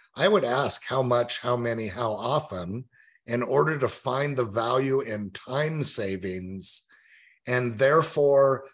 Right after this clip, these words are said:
that becomes my qualification method. So I,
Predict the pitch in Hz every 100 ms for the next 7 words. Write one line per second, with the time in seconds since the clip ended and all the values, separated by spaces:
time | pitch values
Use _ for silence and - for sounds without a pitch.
0 | _ 107 120 143 - 156 - 135 123 104
1 | 113 104 - 117 107 92 98 - 110 107
2 | 95 90 87 - - _ _ _ _ _
3 | _ - 113 139 156